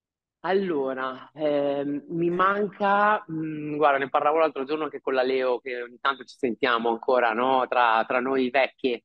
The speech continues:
Ehm, mi manca la situazione del, dello spogliatoio, la condivisione, il convivere, il, eh, il condividere ovviamente giornalmente tutte le cose che, che avevamo.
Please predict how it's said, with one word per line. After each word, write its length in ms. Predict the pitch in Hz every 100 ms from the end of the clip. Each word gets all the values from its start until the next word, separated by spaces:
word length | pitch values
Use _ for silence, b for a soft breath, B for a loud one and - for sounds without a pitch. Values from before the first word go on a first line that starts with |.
| -
Ehm, 760 | 151 143 139 135 135 135 127 -
mi 140 | 170 175
manca 560 | 185 190 196 196 202
la 120 | 214 196
situazione 640 | - 147 139 - 170 175
del, 460 | 151 139 135 127 123
dello 160 | 127 127
spogliatoio, 760 | - 135 127 - 147 123 123
la 100 | 120
condivisione, 920 | - 123 123 123 120 139 143 135 123
il 80 | 113
convivere, 960 | - 131 123 143 139 127 120 110 117 - b b -
il, 220 | 123 127
eh, 1160 | 123 120 123 120 120 120 123 127 127 127 135
il 140 | 131 123
condividere 460 | 151 143 147 160
ovviamente 400 | 143 127 135 139
giornalmente 800 | 127 123 131 131 139 139 139 151
tutte 240 | 143 139 123
le 100 | 120
cose 340 | 131 123 135
che, 320 | 135 120 117 110
che 80 | 123
avevamo. 560 | 113 143 139 123 117